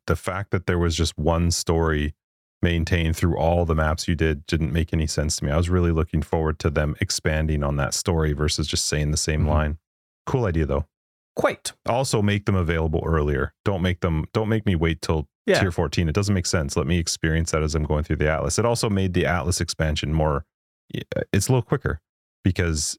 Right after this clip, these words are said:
Speaker 1: you could, if, if it started in, like, the threes or fours, you had a chance of it expanding to maybe a map you hadn't done, which means you're gonna get your Atlas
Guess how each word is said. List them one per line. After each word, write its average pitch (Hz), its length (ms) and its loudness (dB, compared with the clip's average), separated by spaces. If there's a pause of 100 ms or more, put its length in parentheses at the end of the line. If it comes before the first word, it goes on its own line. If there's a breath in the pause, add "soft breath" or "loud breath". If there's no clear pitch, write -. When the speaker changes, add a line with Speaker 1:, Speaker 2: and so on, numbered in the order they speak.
(100)
Speaker 1:
you 98 80 2
could, 82 240 -4 (120)
if, 101 200 0
if 104 240 0
it 107 120 -2
started 107 640 -2 (100)
in, 92 220 2
like, 82 260 0
the 87 80 -2
threes 87 400 2
or 73 80 0
fours, 85 540 0
you 90 80 2
had 90 100 0
a 82 40 -4
chance 85 400 0
of 82 100 0
it 80 100 0
expanding 78 800 -2 (500)
to - 80 0
maybe 82 220 2
a 80 40 2
map 80 240 0
you 90 80 2
hadn't 78 260 -2
done, 90 420 2
which 85 180 0
means 82 200 0
you're 76 80 -2
gonna 76 140 0
get 73 100 0
your 69 120 -4
Atlas 71 460 -4